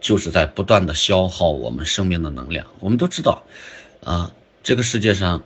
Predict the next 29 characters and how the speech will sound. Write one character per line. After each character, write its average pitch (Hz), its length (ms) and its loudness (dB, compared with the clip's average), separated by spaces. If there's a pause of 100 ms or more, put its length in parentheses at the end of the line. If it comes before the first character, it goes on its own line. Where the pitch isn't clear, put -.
万 107 240 4
事 - 180 -2
万 92 260 2
物 87 200 -4
它 98 140 -4
都 117 100 0
是 120 160 -4
充 - 180 -4
满 80 160 0
能 - 160 -10
量 76 220 -4
的。 - 100 -16 (760)
那 202 100 8
么 226 180 10
这 233 200 10
个 107 180 6
能 90 480 6
量， 113 400 4 (160)
我 101 160 4
们 151 240 6
所 - 260 -4
说 120 220 4
的 101 140 2
这 92 100 -4
个 80 100 -4
生 117 200 2
命 117 160 6
能 80 180 -4
量， 85 240 2